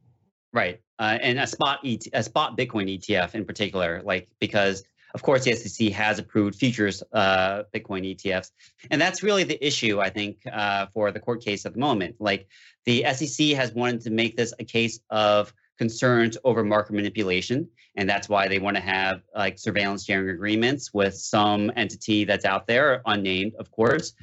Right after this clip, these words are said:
from the S E C's perspective. Uh, but effectively, they want transparency over the transactions that occur inside the, the spot market for crypto, s-, because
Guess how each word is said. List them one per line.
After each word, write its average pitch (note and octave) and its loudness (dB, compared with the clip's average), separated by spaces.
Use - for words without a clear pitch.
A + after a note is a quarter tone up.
from F#2 -10
the G2+ 2
S F#2 0
E G2 -4
C's G2 -2
perspective. G2+ -2
Uh, G2+ 4
but C3 0
effectively, A2+ -4
they G2 -6
want A2 -4
transparency G#2 -4
over A2 2
the A2 -6
transactions G2+ -2
that A2+ -6
occur A2 0
inside A2+ 0
the, G#2 0
the G2+ -4
spot A2+ -2
market G2+ -2
for A#2+ -12
crypto, G#2+ 0
s-, - -20
because G#2 0